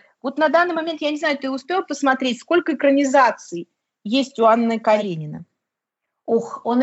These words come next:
Speaker 3: экранизировался более тридцати раз. Эту историю снимали не только в России, ее снимали, а, во всех, на всех, во всех странах и континентах. А впервые Анну Каренину экранизировали за полгода до смерти писателя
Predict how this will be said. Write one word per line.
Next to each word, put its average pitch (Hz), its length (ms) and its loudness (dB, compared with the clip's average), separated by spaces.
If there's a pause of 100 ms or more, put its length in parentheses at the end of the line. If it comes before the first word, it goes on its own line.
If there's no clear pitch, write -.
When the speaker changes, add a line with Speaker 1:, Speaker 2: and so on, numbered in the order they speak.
Speaker 3:
экранизировался 262 800 0
более 294 460 2
тридцати 254 560 -4
раз. 220 360 0
Эту 202 280 -6
историю 277 380 0
снимали 269 400 -2
не 269 120 -2
только 262 320 -4
в 233 40 -2
России, 226 520 -2
ее 190 100 -4
снимали, 247 640 0 (260)
а, 233 140 2
во 233 140 2
всех, 277 280 -4 (160)
на 240 160 0
всех, 269 300 -4
во 240 140 0
всех 277 400 -4 (100)
странах 269 480 0
и 269 80 -8
континентах. 254 1000 -4 (460)
А 220 380 2
впервые 262 520 0
Анну 330 180 -2
Каренину 349 520 -2
экранизировали 294 800 -2
за 226 180 0 (120)
полгода 294 520 0
до 269 120 0
смерти 262 380 -8
писателя 254 580 -2